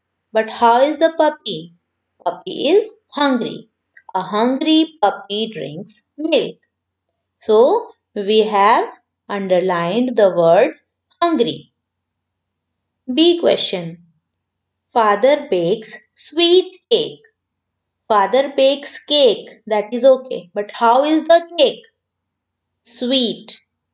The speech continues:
So, the describing word in this sentence is sweet. The cake is sweet. C question. I wrote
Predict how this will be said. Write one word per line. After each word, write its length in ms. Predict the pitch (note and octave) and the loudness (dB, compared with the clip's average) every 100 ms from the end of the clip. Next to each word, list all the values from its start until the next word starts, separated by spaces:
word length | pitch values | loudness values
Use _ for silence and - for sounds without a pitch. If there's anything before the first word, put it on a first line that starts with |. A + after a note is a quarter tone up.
| _ _ _ _ _ - | _ _ _ _ _ -4
So, 600 | - A3+ C#4+ A4 - - _ _ _ | 4 6 6 2 -6 -20 _ _ _
the 80 | G3+ | -6
describing 1000 | F#3+ G3 - - G3+ F#3+ G3 B3+ D#4+ E4 | -4 -4 -4 0 4 4 2 -2 -2 2
word 360 | C4 A#3 B3 A#3+ | 2 4 0 -2
in 180 | A3+ G#3 | -6 -4
this 240 | G3+ - | -6 -6
sentence 600 | G#3 F3+ F3+ G#3+ G#3+ G#3+ | -6 -6 -6 -4 -4 -4
is 400 | G#3+ G3 D#4+ - _ _ _ | -2 0 -2 -4 _ _ _
sweet. 760 | - - D#4+ C4 E3 - - _ _ _ _ _ _ _ _ | -16 -4 0 0 -2 -8 -20 _ _ _ _ _ _ _ _
The 200 | F3+ F3+ | -2 -2
cake 560 | G#3 A3 C#4 D#4 - - | 0 2 2 0 -6 -6
is 360 | F#3+ F3+ G3+ D#4 A#4 - - _ | -2 2 2 4 2 0 -18 _
sweet. 640 | - G4 F#4+ G#3+ - - - _ _ _ _ _ _ _ _ _ _ _ _ _ _ _ _ _ _ _ _ | -4 2 2 0 -4 -14 -18 _ _ _ _ _ _ _ _ _ _ _ _ _ _ _ _ _ _ _ _
C 360 | - D#4 D#4 D#4 | -6 0 0 2
question. 520 | B3 - - F3 E3+ - - _ _ _ _ _ - | 0 0 -4 -10 -14 -18 -20 _ _ _ _ _ 0
I 440 | A3 A#3 D4+ G4 D#4+ | 2 4 4 4 4
wrote 480 | B3+ B3 C4+ C#4 | 6 6 4 2